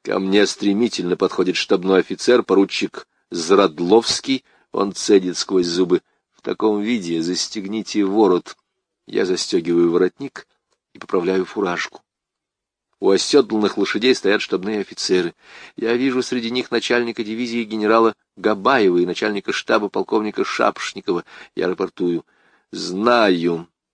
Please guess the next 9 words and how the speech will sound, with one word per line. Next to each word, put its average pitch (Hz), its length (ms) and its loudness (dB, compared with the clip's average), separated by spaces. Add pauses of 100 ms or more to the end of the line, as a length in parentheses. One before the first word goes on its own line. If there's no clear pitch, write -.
раздражённо 85 760 -2
говорит 101 280 -2
генерал. 95 460 -2 (320)
«Что - 320 2
прикажете 113 420 0
передать 107 360 0
командиру, 110 640 0 (280)
ваше 113 260 2
превосходительство?» 95 680 -4